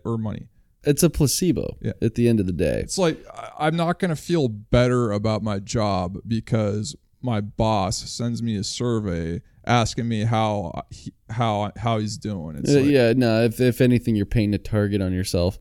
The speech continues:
Speaker 2: But, but that's it, man. Like, going, going back to the whole, it's just gynocentric, centric, you know, it's just,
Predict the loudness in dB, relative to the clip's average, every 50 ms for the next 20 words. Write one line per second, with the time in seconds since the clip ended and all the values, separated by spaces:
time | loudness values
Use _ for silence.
0 | -12 -4 0 2 2 2 2 0 0 0 2 4 4 4 4 2 2 2 2 2
1 | 2 0 -2 -2 0 0 0 0 -2 -2 0 0 0 2 2 2 2 2 2 2
2 | 2 2 2 2 2 2 0 0 -2 0 0 2 2 2 0 0 0 -2 -4 -2
3 | -2 -2 -2 0 0 0 -2 -2 -2 -4 -4 -4 -4 -4 -6 -6 -6 -8 -8 -8
4 | -6 -4 -4 -4 -4 -4 -6 -6 -8 -10 -8 -6 -4 -2 -2 -2 0 -2 -2 -2
5 | -2 -2 -2 -2 -2 -4 -8 -12